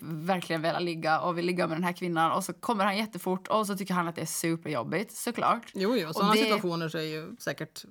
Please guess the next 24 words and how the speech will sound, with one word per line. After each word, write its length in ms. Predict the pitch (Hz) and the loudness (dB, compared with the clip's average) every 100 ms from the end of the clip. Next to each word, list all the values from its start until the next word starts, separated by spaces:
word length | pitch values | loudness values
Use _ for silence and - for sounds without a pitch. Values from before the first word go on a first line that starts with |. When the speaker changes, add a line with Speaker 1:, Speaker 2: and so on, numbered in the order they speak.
| 226 | -8
Speaker 2:
Alltså 320 | 175 160 160 - _ | -6 -4 -6 -10 _
Speaker 1:
Och 100 | 196 | -2
det 360 | 175 190 156 175 | 2 2 4 2
är 40 | |
helt 240 | 180 170 170 | 2 0 0
okej. 340 | 175 151 82 - - | -4 -4 -4 -12 -8
Speaker 2:
Ja. 140 | 190 147 | -6 0
Speaker 1:
Det 160 | 180 | 0
kan 140 | 175 175 | 0 0
också 180 | 180 180 | -2 -2
hända. 300 | 196 - - | -2 -2 -4
Då 100 | 160 | -2
får 120 | 185 | 0
man 140 | 170 | 0
bara 140 | 127 98 | 2 0
så 100 | 101 | 0
här 280 | 98 - - _ | -2 -4 -14 _
pröva 320 | - 127 123 107 | -4 0 0 -2
igenom 280 | 139 101 | -4 -6
en 60 | 131 | -8
stund, 260 | - 185 - | -2 -2 -4
liksom. 320 | - - 170 - | -16 -10 -10 -8
Speaker 2:
Exakt. 200 | 170 - 156 | -12 -4 -4
Speaker 1:
Så. 120 | 156 | -4